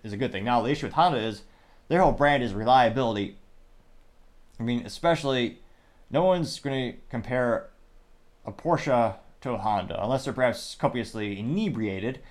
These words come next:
But it's an instance where Honda's known for reliability. You're not gonna get the most horsepower out of a little Honda. You're not gonna be even breaking records on the lap. Or when you go racing, you're not gonna be in first place unless you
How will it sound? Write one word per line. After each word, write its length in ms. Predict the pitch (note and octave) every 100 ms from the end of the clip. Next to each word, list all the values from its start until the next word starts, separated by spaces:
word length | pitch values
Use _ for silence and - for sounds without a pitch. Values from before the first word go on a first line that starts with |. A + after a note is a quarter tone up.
| - - -
But 160 | F3 B2+
it's 140 | D3+
an 80 | F#3
instance 280 | E3 D3 D3
where 260 | C#3+ C3+
Honda's 320 | - E3+ F3 D#3+
known 100 | C#3+
for 140 | C3
reliability. 800 | A#2+ A#2 C3 A#2 A#2+ A2+ E2+ -
You're 120 | A2+
not 120 | F#3 F#3+
gonna 140 | F3+
get 100 | E3
the 80 | B2+
most 240 | C3+ C#3
horsepower 580 | - D3+ D3+ A2 G#2 G#2
out 260 | G2 G2 F#2+
of 40 |
a 140 | F#2+ F#2+
little 160 | G#2
Honda. 560 | F#2 A#2+ A2+ G2 A2 B2+ - _ _ -
You're 140 | C3+
not 180 | D3 C#3+
gonna 220 | C3+ C3
be 520 | B2 B2+ B2+ B2+ B2 - _ _ -
even 260 | G2 C#3 C3
breaking 380 | C3 C3 B2+ A2+
records 380 | B2 B2 A2+ A2+
on 140 | G#2+
the 40 |
lap. 380 | G2+ F#2+ E2+ -
Or 240 | - G#2 G2+ -
when 120 | A#2+
you 80 | A#2+
go 60 |
racing, 380 | A#2 D3 D#3 C#3+
you're 80 | B2
not 160 | B2+ B2
gonna 160 | A#2
be 180 | A2+ G#2+
in 80 | G2+
first 220 | G#2 G2+
place 260 | G#2 G2+ G2+
unless 240 | G#2 G2
you 300 | G#2 G2+ G2